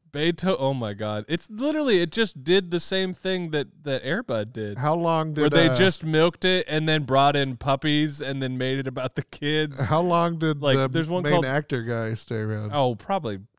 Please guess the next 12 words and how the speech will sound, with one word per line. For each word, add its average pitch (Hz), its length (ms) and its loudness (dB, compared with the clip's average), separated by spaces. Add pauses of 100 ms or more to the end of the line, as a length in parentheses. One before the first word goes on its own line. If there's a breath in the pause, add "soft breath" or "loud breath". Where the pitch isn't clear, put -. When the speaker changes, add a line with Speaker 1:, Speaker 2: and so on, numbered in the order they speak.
(220)
Speaker 1:
I 131 100 -2
think 190 200 -4
just 143 220 -8
the 110 80 -6
first 113 300 -8
two. 98 380 -8 (280)
Speaker 2:
Who 349 180 -2
was 202 260 2
that? 104 260 -6 (960)
It 104 140 -6
wasn't 104 320 -2
Speaker 1:
Uh, 104 40 -6